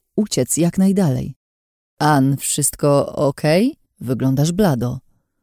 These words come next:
Oliver położył mi dłoń na ramieniu,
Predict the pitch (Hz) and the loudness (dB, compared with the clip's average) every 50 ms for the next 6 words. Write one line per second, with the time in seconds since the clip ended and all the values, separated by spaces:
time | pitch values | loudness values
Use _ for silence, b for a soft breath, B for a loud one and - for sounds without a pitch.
0 | _ _ _ _ _ - 143 147 156 143 135 123 135 - - 131 120 127 135 131 | _ _ _ _ _ -4 -2 0 0 0 -2 -4 -4 -4 -2 0 0 0 0 0
1 | 139 135 135 131 135 131 123 139 143 147 147 143 139 135 139 135 139 143 151 165 | 0 0 2 0 0 0 0 0 0 0 0 0 0 0 0 0 0 0 0 -2
2 | 175 175 | -2 -4